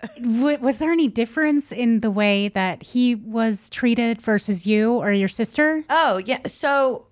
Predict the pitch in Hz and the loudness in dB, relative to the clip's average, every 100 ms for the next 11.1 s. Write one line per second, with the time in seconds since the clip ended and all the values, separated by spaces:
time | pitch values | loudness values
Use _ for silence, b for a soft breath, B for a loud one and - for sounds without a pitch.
0 | _ 247 262 311 277 254 - - 185 - | _ 0 2 2 2 0 -2 -4 -6 -2
1 | 196 175 156 185 262 285 b b b b | 0 4 4 2 -2 -6 b b b b
2 | 175 151 240 202 - - - 196 196 226 | -16 -4 0 0 -2 -6 0 2 2 0
3 | 226 226 - 208 202 202 185 - - 190 | 0 -2 0 2 2 2 -2 -2 2 4
4 | 202 202 190 180 175 - 190 190 202 185 | 2 2 2 2 0 0 4 4 4 2
5 | - 190 180 170 160 147 151 131 - 185 | 2 2 2 0 0 0 -2 -4 -10 -16
6 | - _ 170 202 170 185 165 156 b b | -20 _ 2 4 4 0 -4 -6 b b
7 | b _ - 196 180 180 175 175 170 160 | b _ 0 2 4 2 2 2 4 4
8 | 156 175 180 190 190 190 214 185 - 180 | 2 0 0 4 4 4 -2 -2 -4 0
9 | 180 175 175 170 160 165 151 - - 175 | 2 2 2 2 2 0 0 -4 -2 0
10 | 170 165 - 180 180 - 165 160 180 220 | -2 -4 2 4 4 0 0 2 2 -2